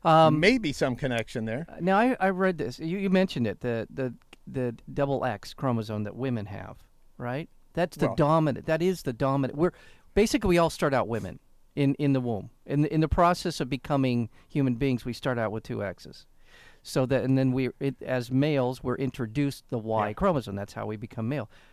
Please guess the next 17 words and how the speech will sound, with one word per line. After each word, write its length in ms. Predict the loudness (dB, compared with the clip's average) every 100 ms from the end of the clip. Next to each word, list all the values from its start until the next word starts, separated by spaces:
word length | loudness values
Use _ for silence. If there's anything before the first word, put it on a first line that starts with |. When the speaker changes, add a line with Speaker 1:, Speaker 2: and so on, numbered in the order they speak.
| -14
Speaker 1:
So 160 | -4
in 40 | -4
a 60 |
way, 360 | -2 -4 -4 -6
you 100 | -10 -14 -18
can 160 | -8 -6
make 160 | -6 -8
the 40 |
case 340 | -8 -8 -8 -8
that 120 | -8
we're 140 | -4
mutations. 680 | -4 -4 -6 -10 -12 -18 -20 _ _ _ -20 _ _ -10 2
Speaker 2:
I've 180 | 4
always 280 | 4 2 0
believed 300 | -6 -10 -10
that, 180 | -10 -10
Mike. 260 | -12 -14